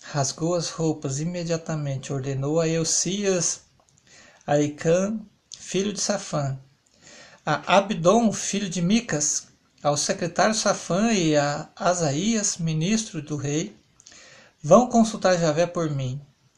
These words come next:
e pelos que restam de Israel,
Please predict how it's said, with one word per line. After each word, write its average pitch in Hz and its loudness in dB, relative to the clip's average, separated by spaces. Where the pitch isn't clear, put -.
e 147 -2
pelos 143 -2
que - -6
restam 170 2
de 156 -4
Israel, 151 -2